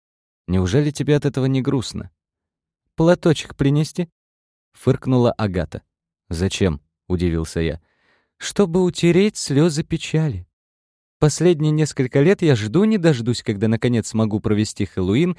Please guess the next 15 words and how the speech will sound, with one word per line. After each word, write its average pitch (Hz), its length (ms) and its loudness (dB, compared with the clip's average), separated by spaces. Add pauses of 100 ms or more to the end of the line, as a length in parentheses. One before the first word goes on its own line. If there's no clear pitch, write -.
(140)
с - 100 -16
семьей 107 500 0
и - 120 -8
друзьями. 87 680 -2 (360)
Будем 110 320 0
читать 107 340 0
заклинания, 113 960 -2 (340)
проводить 95 520 -2
ритуалы. 98 680 -4 (360)
Гораздо 139 500 2
круче, 160 640 0 (200)
чем 139 280 2
есть 131 420 2
сладкий 107 560 0
попкорн - 640 0